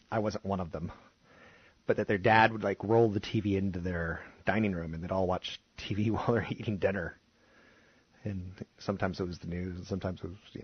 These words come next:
know, good family entertainment. I don't know. But we're not there anymore, are we? Um, we're trying to transition away from it, and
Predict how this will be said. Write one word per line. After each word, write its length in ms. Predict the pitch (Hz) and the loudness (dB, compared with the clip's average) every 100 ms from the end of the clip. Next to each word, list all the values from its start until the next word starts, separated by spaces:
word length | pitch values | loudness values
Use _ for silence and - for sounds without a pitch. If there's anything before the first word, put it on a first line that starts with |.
| - | -12
know, 80 | - - - - - - - _ | -16 -20 -20 -20 -20 -20 -20 _
good 180 | - 104 | -2 0
family 360 | - 95 92 90 | 2 0 0 -2
entertainment. 400 | 87 98 95 92 | -2 -2 0 2
I 80 | 101 | 2
don't 100 | 87 | 0
know. 220 | 73 76 - - - - _ _ _ _ _ _ _ _ _ _ - 147 | -4 -10 -12 -20 -20 -20 _ _ _ _ _ _ _ _ _ _ -20 -4
But 260 | 117 113 107 - - - - | 2 2 2 -4 -18 -16 -16
we're 220 | - 135 165 | -4 2 4
not 140 | 175 - _ - | 4 -2 _ -4
there 260 | 135 151 165 | 0 2 2
anymore, 300 | 98 82 73 | 0 -2 -2
are 160 | 82 | 0
we? 240 | 110 175 160 - - - - _ _ _ _ _ _ _ _ _ _ _ _ _ _ _ _ - | 0 0 -2 -8 -20 -20 -20 _ _ _ _ _ _ _ _ _ _ _ _ _ _ _ _ -10
Um, 580 | 98 95 92 90 87 87 - - - _ _ _ _ _ _ _ _ _ _ _ _ _ - - - - - - _ _ _ _ _ _ _ _ _ _ _ _ _ _ _ _ _ - - | -6 -2 -2 -2 -4 -6 -10 -18 -20 _ _ _ _ _ _ _ _ _ _ _ _ _ -20 -20 -20 -20 -20 -20 _ _ _ _ _ _ _ _ _ _ _ _ _ _ _ _ _ -20 -4
we're 160 | 139 147 | 0 2
trying 280 | - 208 | 6 6
to 40 | - | 6
transition 440 | 165 123 127 - | 4 6 4 4
away 180 | 107 113 | 4 6
from 220 | 117 92 | 4 0
it, 160 | 87 - | -4 -6
and 260 | 101 101 | -6 -4